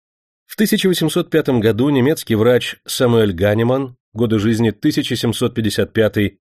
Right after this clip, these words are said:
тысяча восемьсот сорок третий, подвел итог своим многолетним экспериментам, издав трактат «Медицина опыта».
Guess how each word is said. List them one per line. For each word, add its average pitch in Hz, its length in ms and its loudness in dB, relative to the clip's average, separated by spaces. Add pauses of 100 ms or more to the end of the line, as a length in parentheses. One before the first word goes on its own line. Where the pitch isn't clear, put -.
(160)
тысяча 120 340 -2
восемьсот 101 420 -4
сорок 85 220 -6
третий, 139 540 -4 (400)
подвел 165 480 2
итог 151 420 -2
своим 139 360 2
многолетним 135 680 0
экспериментам, 92 1040 -2
издав 95 400 -2
трактат - 640 -6
«Медицина 107 720 -2
опыта». - 500 -12